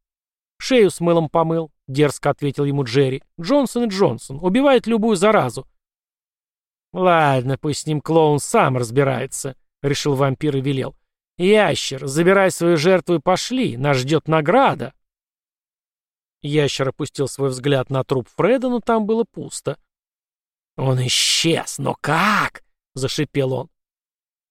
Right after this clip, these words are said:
Раздался выстрел. «А вот так», ответил Фред,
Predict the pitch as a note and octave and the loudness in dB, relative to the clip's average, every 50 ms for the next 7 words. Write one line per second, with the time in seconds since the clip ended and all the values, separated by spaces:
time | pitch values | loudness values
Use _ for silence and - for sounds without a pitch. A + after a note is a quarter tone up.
0 | _ _ _ _ - A#3+ C4+ B3+ B3 C4 C4+ B3+ - - A3+ G3+ F3 C#3+ B2+ B2 | _ _ _ _ -2 -2 0 0 2 2 2 2 2 0 -2 -2 -2 -4 -8 -10
1 | - - - C3+ D3 D#3 _ _ _ _ _ _ _ _ _ _ _ _ _ _ | -10 -10 -10 -10 -10 -12 _ _ _ _ _ _ _ _ _ _ _ _ _ _
2 | _ _ _ - G3+ A3+ A#3+ B3+ B3+ B3+ - _ - B3+ C4 A#3+ G#3 D#3 - - | _ _ _ -2 0 4 6 6 6 4 2 _ 2 4 4 4 4 2 0 -6
3 | - _ - C#3+ C#3 - D3+ D3 C3+ - D3 C#3 C3 - - D3+ F3 A3 A#3+ | -12 _ -6 -6 -4 -2 -2 -4 -2 -2 -2 -2 -2 -4 -2 0 0 0 0